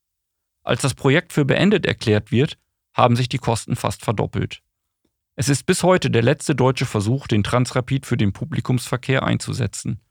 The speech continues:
Ob das Unglück im Emsland tatsächlich ausschlaggebend dafür war,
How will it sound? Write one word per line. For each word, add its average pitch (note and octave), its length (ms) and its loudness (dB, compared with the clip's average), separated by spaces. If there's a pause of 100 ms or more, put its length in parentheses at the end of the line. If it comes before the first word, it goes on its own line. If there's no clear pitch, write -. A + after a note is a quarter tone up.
(540)
Ob F#3 120 0
das C3 160 2
Unglück A#2+ 340 2
im A#2 140 0
Emsland B2 420 0
tatsächlich B2 560 -2
ausschlaggebend G#2 680 0
dafür A#2 340 0
war, B2+ 220 0